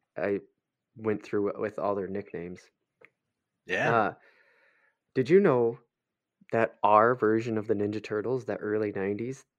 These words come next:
Speaker 1: did you know that's, like, the O G animated series?
Speaker 2: Yeah.
Speaker 1: Wow. I thought there was one before. I just didn't realize we were, like, the start of the Ninja Turtles. Like, that was a new thing, and it's just so crazy.
Speaker 2: Yeah.
Speaker 1: Because that thing,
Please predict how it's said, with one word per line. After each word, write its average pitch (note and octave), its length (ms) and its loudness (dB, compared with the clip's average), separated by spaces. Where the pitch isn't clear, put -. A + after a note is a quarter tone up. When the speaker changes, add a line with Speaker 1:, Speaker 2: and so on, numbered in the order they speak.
Speaker 1:
did G2+ 120 -12
you A#2 80 -2
know B2 100 0
that's, B2 260 -2
like, C#3 120 -2
the - 140 -6
O G#2+ 160 0
G G#2 320 -4
animated G#2 480 -2
series? B2 460 -6
Speaker 2:
Yeah. B2 220 -2
Speaker 1:
Wow. D#3 220 -8
I G3+ 200 0
thought F#3 240 -2
there D#3 120 -2
was D3 200 -2
one C3+ 160 -4
before. B2+ 420 -6
I A#2+ 120 -10
just C3+ 220 -8
didn't C3 180 -2
realize A2+ 400 -4
we A#2 120 -2
were, A#2 140 -4
like, G#2 340 -6
the A2 80 -6
start A2 640 -2
of G#2+ 180 -6
the G#2+ 100 -2
Ninja G#2 300 -2
Turtles. G#2+ 360 -4
Like, A2 160 -8
that A2+ 200 -2
was C3 160 0
a B2+ 80 2
new A2 360 0
thing, A2+ 500 -4
and A2 120 -2
it's G#2+ 140 -4
just - 180 -4
so B2+ 140 -2
crazy. B2+ 240 4
Speaker 2:
Yeah. B2 320 -2
Speaker 1:
Because C#3+ 260 0
that C3+ 200 -2
thing, D4+ 220 -4